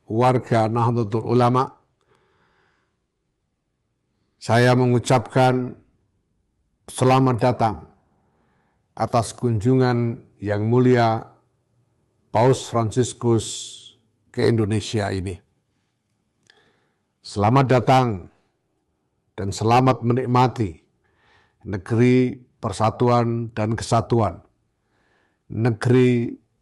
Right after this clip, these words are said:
toleransi dan persaudaraan,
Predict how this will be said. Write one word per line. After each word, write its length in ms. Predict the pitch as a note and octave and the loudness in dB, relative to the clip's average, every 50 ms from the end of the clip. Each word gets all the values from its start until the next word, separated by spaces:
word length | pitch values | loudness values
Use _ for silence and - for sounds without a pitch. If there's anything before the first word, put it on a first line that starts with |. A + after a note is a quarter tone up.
| _ _ - | _ _ -2
toleransi 1040 | A2+ A2+ A2+ A#2 A2+ A#2+ B2 A#2+ A#2+ A#2 - - - B2 A#2+ A#2+ A#2 A2 G#2+ - - _ _ _ _ _ _ _ _ _ _ _ _ | 2 2 4 4 4 4 4 4 2 0 -2 0 0 2 4 4 2 0 -2 -6 -12 _ _ _ _ _ _ _ _ _ _ _ _
dan 320 | _ - A#2+ A#2+ A#2 A2+ G#2 | _ 0 2 2 2 2 0
persaudaraan, 960 | - G#2 - B2 A#2 A#2 G#2 A#2 A2+ A2+ A2 A2+ - G2+ D#2+ D2 D2 C#2+ | -2 -2 0 0 2 2 2 2 2 4 2 2 2 0 -2 -4 -10 -14